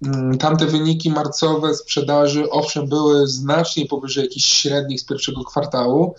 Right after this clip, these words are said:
ale też nie było jakiegoś takiego, to na razie jest jednorazowo, można to, to traktować, ten wystrzał.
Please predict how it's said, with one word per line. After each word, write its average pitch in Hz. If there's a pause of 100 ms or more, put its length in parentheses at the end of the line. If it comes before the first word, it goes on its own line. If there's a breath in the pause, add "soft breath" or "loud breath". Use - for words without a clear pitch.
(580 loud breath)
ale 165
też 190
nie 175
było 170
jakiegoś 160
takiego, 151
to 165
na 160
razie 160
jest 147
jednorazowo, 156
można 123
to, 123
to 127
traktować, 123
ten 131
wystrzał. 135